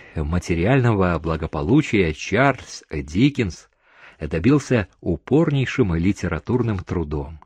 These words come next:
Слава и авторитет его в Англии были совершенно ни с чем не сравнимыми. Основное время жизни он провёл в Лондоне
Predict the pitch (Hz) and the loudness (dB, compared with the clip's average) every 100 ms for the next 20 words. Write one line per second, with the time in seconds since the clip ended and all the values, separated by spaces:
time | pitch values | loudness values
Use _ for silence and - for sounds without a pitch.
0 | _ _ _ _ _ _ _ - - - | _ _ _ _ _ _ _ -20 -14 -10
1 | 76 175 226 180 127 - 135 101 - - | -2 2 2 2 -2 2 2 2 0 -2
2 | 80 - 190 196 107 95 71 82 147 202 | 0 0 2 2 2 2 2 2 2 2
3 | 139 76 62 - _ - - - 71 78 | -2 -4 -6 -14 _ -20 -14 -8 -6 -4
4 | 78 76 - 76 - - 139 127 113 87 | -4 -4 -6 -8 -4 0 2 2 0 -2
5 | 76 - - - 113 160 143 143 - 92 | -6 -8 -12 -2 2 2 2 -2 0 0
6 | 73 73 85 180 131 78 76 _ _ _ | 0 -4 0 0 0 -4 -14 _ _ _
7 | _ _ _ _ _ _ - 90 - 95 | _ _ _ _ _ _ -4 -2 0 0
8 | 120 240 160 78 135 123 76 80 170 139 | 2 4 2 4 2 2 0 2 2 4
9 | 135 123 - - - 120 - 107 98 123 | 0 0 -6 -8 0 2 2 0 4 6
10 | 92 76 71 73 143 180 135 127 110 | 4 2 -2 2 4 4 4 4 2